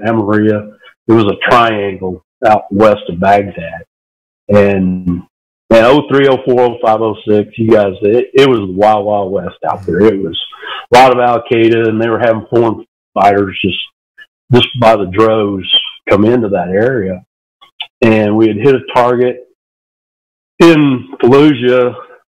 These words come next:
the night of the eighteenth through that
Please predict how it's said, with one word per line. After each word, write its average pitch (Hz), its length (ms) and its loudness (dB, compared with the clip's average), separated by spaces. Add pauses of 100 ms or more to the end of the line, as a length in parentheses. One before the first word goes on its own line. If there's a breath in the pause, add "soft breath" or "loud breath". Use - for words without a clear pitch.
(440)
the 104 80 4
night 123 240 4
of 110 180 -2
the 123 80 -2
eighteenth 113 580 -2
through 117 440 0 (480 soft breath)
that - 260 2